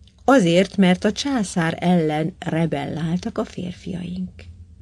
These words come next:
Azokat mind száműzték, engem pedig felvittek Bécsbe, és ott rábíztak olyan jó gondviselő kezekre, mint Lodojszka grófnő. Gondolsz még rá?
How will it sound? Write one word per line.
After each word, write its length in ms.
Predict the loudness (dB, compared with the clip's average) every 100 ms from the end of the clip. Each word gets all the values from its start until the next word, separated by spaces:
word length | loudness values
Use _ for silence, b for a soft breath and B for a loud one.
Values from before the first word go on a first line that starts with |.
| -20 b b b b
Azokat 400 | 0 0 0 -2
mind 220 | -2 -4
száműzték, 960 | -6 -4 -4 -4 -4 -6 -6 -2 -2 -2
engem 340 | -4 -2 -2
pedig 220 | -2 -4 -2
felvittek 580 | 0 0 -2 -4 -2
Bécsbe, 440 | 0 -2 0 4 4
és 140 | 2
ott 120 | -4
rábíztak 800 | -2 -2 0 -2 -4 0 0 0 B B B B 0
olyan 400 | 6 8 8 8
jó 220 | 8 6
gondviselő 680 | 6 6 4 4 4 4 2
kezekre, 540 | 2 2 0 2 2
mint 260 | 4 2 0
Lodojszka 680 | -2 -2 -2 -4 -6 -6 -4
grófnő. 680 | -2 -4 -4 -4 -2 -4 -8 -18 _ _ _ _ _ _ _ _ _ _ _ -4
Gondolsz 520 | 2 4 4 2 0
még 240 | -2 -4 -6
rá? 260 | -10 -10